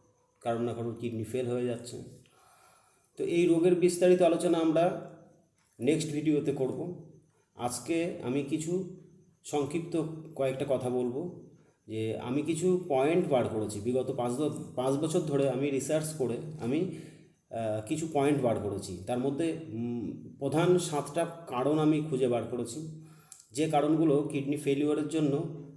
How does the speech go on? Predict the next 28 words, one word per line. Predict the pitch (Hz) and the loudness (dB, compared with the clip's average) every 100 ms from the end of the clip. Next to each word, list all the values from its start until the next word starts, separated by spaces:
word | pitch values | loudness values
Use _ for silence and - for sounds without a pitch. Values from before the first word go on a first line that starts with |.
| - - | -20 -8
অবশ্যই | 127 156 170 170 | -4 -2 0 2
দায়ী। | 120 90 - - - - _ _ _ _ _ _ _ _ _ - | 2 -2 -6 -12 -18 -20 _ _ _ _ _ _ _ _ _ -2
তার | 147 | 0
ভিতরে | 160 180 | 2 2
প্রথম | 175 151 175 | 2 0 2
কারণ | 175 170 165 | 4 4 2
হচ্ছে | 160 165 | 2 0
জল। | 123 110 87 - - - - - _ _ _ _ | 2 2 0 -6 -16 -20 -20 -20 _ _ _ _
আমরা | - 127 143 | -8 -2 -2
যে | 147 | 0
জলটা | 143 131 131 139 | 0 2 2 0
পান | 120 123 | -2 -2
করছি, | 120 143 - 170 180 - - | 0 -2 -4 -6 -8 -10 -6
এই | 110 123 | -2 0
জলটা | 120 117 120 143 - - - - _ _ _ _ _ _ _ _ _ _ | 0 -2 -2 -4 -6 -14 -20 -20 _ _ _ _ _ _ _ _ _ _
আগে | 107 135 170 170 - | -6 -2 0 0 -4
তিরিশ | 139 135 165 165 | -2 0 0 0
বছর, | 165 170 - | 0 -2 -2
চল্লিশ | 143 139 147 | 0 0 0
বছর | 156 160 | -2 0
আগে | 131 127 | 0 0
যে | 135 139 | -2 0
জল | 135 127 | 2 2
পান | 120 123 | 0 -2
করা | 123 113 | -2 -4
হতো, | 120 127 131 | -4 -6 -8
সেই | - 127 123 | -4 -2 0
জলের | 123 127 | 0 -2